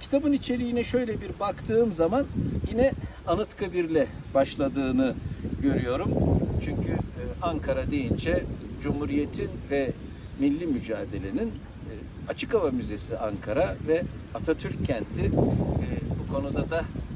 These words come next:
eline hiçbir kent su dökemez. Onu vurgulamak lazım. E, onun dışında, e, bu kitapta yine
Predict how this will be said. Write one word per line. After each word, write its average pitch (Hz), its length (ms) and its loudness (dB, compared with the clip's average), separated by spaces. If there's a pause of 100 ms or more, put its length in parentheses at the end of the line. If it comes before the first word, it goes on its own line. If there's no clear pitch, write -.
(340)
eline 143 360 2 (380)
hiçbir - 220 -4
kent - 480 0 (420)
su 151 140 -4
dökemez. 135 560 -4 (460)
Onu 160 120 4 (120)
vurgulamak 135 640 2
lazım. 107 400 2 (560)
E, 180 200 6
onun - 320 2
dışında, - 600 0 (100)
e, 180 240 0
bu - 320 2
kitapta 208 680 2 (1500)
yine 254 280 4